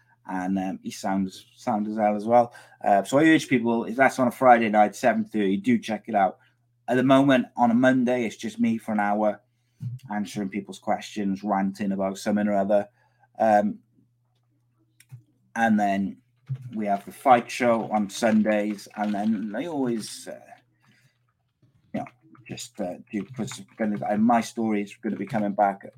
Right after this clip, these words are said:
uh, very soon. I'm just waiting on a couple of things for that. Uh, Mark Pugh says, "How much money do you think Tan was putting into Cardiff last season with covid?" So, well, Mehmet Dalman told me that it was,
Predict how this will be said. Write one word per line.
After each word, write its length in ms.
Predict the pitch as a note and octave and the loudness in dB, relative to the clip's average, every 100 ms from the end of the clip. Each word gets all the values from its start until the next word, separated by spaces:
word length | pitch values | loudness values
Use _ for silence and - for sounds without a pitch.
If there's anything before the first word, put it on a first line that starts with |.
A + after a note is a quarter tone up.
| - | -8
uh, 300 | G#2 F#2+ F2+ | -2 -2 -2
very 260 | G#2+ G#2 | -2 -2
soon. 400 | F#2+ - G2+ G#2 - | -2 -4 -4 -4 -6
I'm 120 | G2+ | -6
just 200 | F#2+ F#2 | -6 -6
waiting 300 | G#2+ F2+ F2+ | -6 -6 -6
on 120 | F#2 | -6
a 40 | F#2+ | -6
couple 240 | - F#2 | -10 -14
of 60 | F#2+ | -10
things 280 | F#2 F#2 - | -8 -8 -10
for 120 | - | -4
that. 240 | F2+ - _ _ _ - | -2 -4 _ _ _ -8
Uh, 260 | F#2+ F#2+ G2 | 0 2 4
Mark 380 | G#2+ C3 C#3+ - | 6 6 6 2
Pugh 240 | - B2+ | -2 -2
says, 180 | A#2 A2 | 0 0
"How 120 | B2+ | 0
much 200 | C#3+ C#3 | 0 -2
money 220 | C3 A#2+ A2+ | -2 0 -2
do 100 | A2+ | -4
you 80 | G#2+ | -6
think 260 | A#2 A2 | -6 -8
Tan 340 | - - A2+ A2 | -8 -6 -4 -4
was 100 | G#2 | -6
putting 200 | A#2 G#2 | -10 -8
into 180 | G#2 - | -10 -8
Cardiff 400 | A2 G2 G2 G#2 | -6 -4 -6 -6
last 220 | G2 - | -8 -8
season 260 | G2+ F#2 | -12 -8
with 140 | F#2+ - | -10 -10
covid?" 380 | G2 F#2+ F#2+ F#2 | -12 -10 -12 -16
So, 180 | - - - _ _ _ _ _ _ _ _ _ _ - | -16 -18 -18 _ _ _ _ _ _ _ _ _ _ -14
well, 400 | - - - - _ _ _ _ _ _ _ _ _ _ _ - | -10 -8 -10 -20 _ _ _ _ _ _ _ _ _ _ _ -8
Mehmet 320 | G2+ G#2 F2 | -4 -4 -4
Dalman 400 | G2+ G2+ G2 F#2 | -4 -2 -2 -6
told 240 | - G2 | -8 -6
me 140 | G2 F#2+ | -4 -4
that 140 | G2 | -6
it 80 | F2 | -8
was, 380 | F2+ F#2 - - | -8 -8 -10 -18